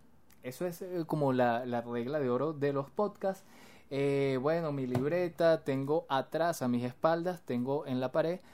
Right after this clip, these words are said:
un, una pizarra en forma de rollo de película. Miren, este podcast, eh, va a ser semanal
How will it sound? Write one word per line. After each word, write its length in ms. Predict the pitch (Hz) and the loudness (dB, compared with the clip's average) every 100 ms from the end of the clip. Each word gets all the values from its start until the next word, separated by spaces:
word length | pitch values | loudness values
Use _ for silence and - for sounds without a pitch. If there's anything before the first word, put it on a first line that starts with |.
| - - - - | -20 -20 -20 -8
un, 960 | 131 131 135 143 143 135 123 113 110 127 | -4 -2 -2 -2 -2 0 2 2 -2 -2
una 260 | 127 120 | -2 -2
pizarra 720 | 120 - 185 185 185 180 180 170 - | -4 -6 -2 -2 -4 -10 -10 -12 -10
en 180 | 139 120 | -2 -2
forma 380 | - 117 131 131 | -2 -2 -2 0
de 400 | 123 117 110 107 | 0 -2 -4 -6
rollo 320 | 113 117 123 | -6 -4 -2
de 400 | 120 117 107 104 98 | -2 -2 -4 -8 -8
película. 600 | 123 139 180 - 170 180 - - - - - - - | -4 -4 -6 -2 -2 -2 -6 -20 -20 -20 -20 -20 -6
Miren, 380 | 151 185 170 160 | 2 2 0 -4
este 320 | 156 - 208 | -6 -2 -4
podcast, 580 | - 202 202 220 190 - - | 0 -4 -2 -2 -4 -6 -14
eh, 460 | 170 151 147 135 123 113 - - | -8 -4 -2 -2 -4 -8 -12 -8
va 120 | 139 | -6
a 20 | 143 | -2
ser 180 | 180 | -4
semanal 720 | 165 185 175 175 170 160 175 | -2 0 0 2 4 4 2